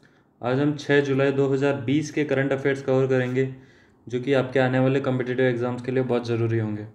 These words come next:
आप हमारे Telegram चैनल को ज़रूर से ज्वाइन कीजिए, ताकि आपको वीडियो लेक्चर्स के फ्री पीडीएफ़्स अवेलेबल हो सकें। Our first question of the day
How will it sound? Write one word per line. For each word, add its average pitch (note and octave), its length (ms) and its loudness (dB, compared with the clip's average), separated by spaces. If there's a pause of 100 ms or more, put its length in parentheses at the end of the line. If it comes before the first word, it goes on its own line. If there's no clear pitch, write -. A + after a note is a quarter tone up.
(800)
आप A2+ 140 -4
हमारे C3+ 280 2
Telegram C#3 460 2
चैनल C#3 240 -2
को C#3 100 2
ज़रूर C3+ 220 2
से D3 140 -2
ज्वाइन C#3 260 0
कीजिए, C#3 280 -2
ताकि C#3 280 -2
आपको C3+ 280 0 (260)
वीडियो B2+ 240 2
लेक्चर्स B2+ 380 -2
के C#3 100 -2
फ्री C#3 320 -2
पीडीएफ़्स B2 560 -2 (420)
अवेलेबल B2 420 0
हो A#2+ 160 -10
सकें। A2 300 -12 (2750)
Our C3 140 -4
first E3+ 220 2
question F3 280 0
of D#3+ 140 -2
the D#3 160 2
day D3 100 6